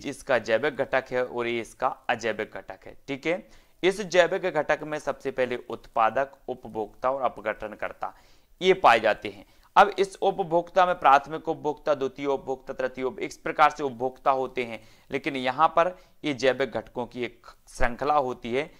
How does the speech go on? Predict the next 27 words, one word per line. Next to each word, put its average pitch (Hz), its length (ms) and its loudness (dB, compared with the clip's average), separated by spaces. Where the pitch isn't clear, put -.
जिसे 127 360 -4
जो 110 140 -4
है 113 240 -2
खाद्य 110 320 0
जाल 95 280 -4
भी 101 140 -14
कहा - 280 -12
जाता 104 280 -10
है, - 160 -20
ये 143 100 0
चीज 117 220 -6
आपको 101 260 -6
याद 98 160 -8
रखनी - 240 -14
है। 95 140 -20
ठीक 143 160 -6
है, 180 100 2
तो 170 100 -4
इसमें 160 340 -6
देख 160 200 -6
लेते 160 220 -4
हैं 127 80 -10
जैविक 135 380 4
में 123 140 -6
इस 190 160 2
घटक 180 380 2
के 160 180 -8